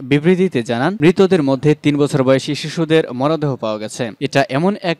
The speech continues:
দুর্ভাগ্যজনক ঘটনা যা কল্পনা করতেও গা শিউরে ওঠে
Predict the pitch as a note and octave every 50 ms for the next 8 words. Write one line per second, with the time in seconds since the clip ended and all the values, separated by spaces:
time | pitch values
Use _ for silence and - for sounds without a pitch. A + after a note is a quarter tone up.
0 | - - C#3 D3 D3 C#3+ B2+ C3 B2 C3 C3 A#2+ C3 B2+ B2+ B2 - - E3 -
1 | G3+ F3+ C#3 C3 D#3 C#3+ - C#3+ B2+ B2 A#2+ - - D3 D#3 - F#3 F3+ F3+ E3+
2 | - - B2+ A#2+ - - C3 C3+ E3 D3+ E3 D3+ - - C#3 A#2+ B2 A#2+ A2+ -
3 | - C3 A2